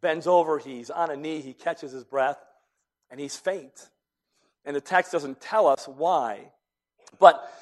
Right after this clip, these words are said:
you understand that any type of military exercise would be very strenuous. When I was seventeen years old, I was in the U S Army. I was stationed at Fort Knox, Kentucky. And at Fort Knox, they have two little hills they call Misery and Agony.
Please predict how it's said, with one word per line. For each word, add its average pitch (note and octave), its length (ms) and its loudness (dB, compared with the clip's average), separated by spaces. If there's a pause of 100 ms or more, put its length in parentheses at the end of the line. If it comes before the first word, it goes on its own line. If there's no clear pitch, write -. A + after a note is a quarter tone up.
(320)
you F3+ 160 0
understand D#3+ 520 0
that C#3+ 100 -4
any F3 180 -4
type D#3+ 260 0
of D3+ 160 -12
military D#3 640 -4 (220)
exercise C3+ 760 0 (220)
would C#3 220 -4
be C3 180 -8
very C#3+ 420 2
strenuous. C#3+ 840 -8 (580)
When C#3+ 80 -2
I - 20 2
was B2 120 -4
seventeen D3+ 440 0
years C3+ 200 -6
old, D3 420 4 (460)
I B2 180 0
was A#2+ 380 -6
in C#3+ 120 -6
the A#2+ 200 -10 (340)
U D3+ 160 0
S - 100 0
Army. D3 400 0
I B2+ 60 0
was A2+ 140 -6
stationed D3 500 -8
at A#2+ 100 -8
Fort D#3+ 300 -4
Knox, C3 300 -2
Kentucky. B2 500 -8 (460)
And C#3+ 80 -4
at C#3+ 80 -2
Fort F#3+ 240 2
Knox, E3 240 8
they D#3+ 120 -4
have C#3 160 0
two G3+ 240 -8
little F#3 240 2
hills D#3 360 2
they D3+ 100 0
call D#3 240 0
Misery C#3+ 720 -8
and C3+ 160 -16
Agony. C#3 560 -6